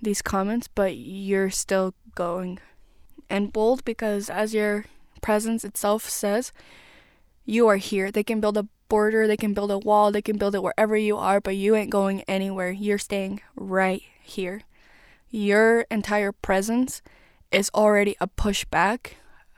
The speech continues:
against the rhetorical influences of the phrase "build that wall." So whenever you hear that phrase,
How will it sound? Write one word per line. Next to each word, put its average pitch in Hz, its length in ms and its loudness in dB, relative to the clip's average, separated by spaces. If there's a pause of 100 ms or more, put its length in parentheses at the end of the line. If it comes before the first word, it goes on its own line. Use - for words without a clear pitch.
(100)
against 196 680 -2 (440)
the 202 120 2
rhetorical 196 1000 0 (260)
influences 196 880 -2 (100)
of 185 240 -2
the 190 80 -4
phrase 180 400 -4
"build 190 220 -4
that - 180 -4
wall." 170 240 -8 (920)
So - 160 -4
whenever 185 300 2
you 214 180 2
hear 208 220 4
that - 180 0
phrase, 202 640 -2